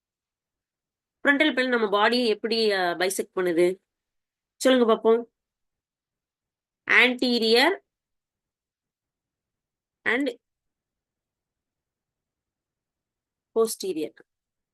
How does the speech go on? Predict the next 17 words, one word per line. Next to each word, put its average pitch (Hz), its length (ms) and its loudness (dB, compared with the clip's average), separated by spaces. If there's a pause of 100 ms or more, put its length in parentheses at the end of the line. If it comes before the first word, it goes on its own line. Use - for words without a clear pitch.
(2000)
Leya? 233 240 2 (460)
Side 220 520 -2 (200)
to 233 100 2 (960)
side 160 440 -8 (840)
இல்லையா? 226 280 2 (420)
இதுவே 277 240 -2 (100)
coronal 302 400 2
plane 247 260 -2
என்னது? 214 300 -4 (560)
Frontal 269 360 -2 (140)
plane-ம் 240 380 0 (100)
coronal 240 440 0
plane-ம் 226 380 0 (200)
சேம் 233 500 2
பிளேன் 165 220 -4 (840)
சொன்னோமா? 262 400 -4 (460)
அடுத்து 302 220 -2